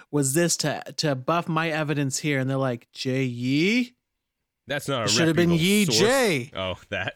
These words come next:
Speaker 2: <laughs> that's funny.
Speaker 1: Yeah.
Speaker 2: "You didn't fact check this. Wikipedia is not a valid source."
Speaker 1: <sighs> Ridiculous.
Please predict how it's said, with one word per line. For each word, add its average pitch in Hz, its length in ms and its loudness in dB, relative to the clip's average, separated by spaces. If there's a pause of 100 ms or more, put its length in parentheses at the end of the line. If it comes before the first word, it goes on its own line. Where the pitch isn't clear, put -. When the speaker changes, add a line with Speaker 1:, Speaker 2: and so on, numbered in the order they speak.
Speaker 2:
<laughs> - 100 -14
that's 110 240 -8
funny. 87 260 -10 (220)
Speaker 1:
Yeah. 175 260 -4 (800)
Speaker 2:
"You 202 200 -6
didn't 170 200 -6
fact 120 320 -6
check 120 220 -8
this. 135 180 -6
Wikipedia 131 720 -6
is 101 240 -4
not 98 320 -6
a 92 180 -6 (160)
valid 98 460 -6
source." - 680 -10 (2500)
Speaker 1:
<sighs> - 600 -12
Ridiculous. 127 840 -8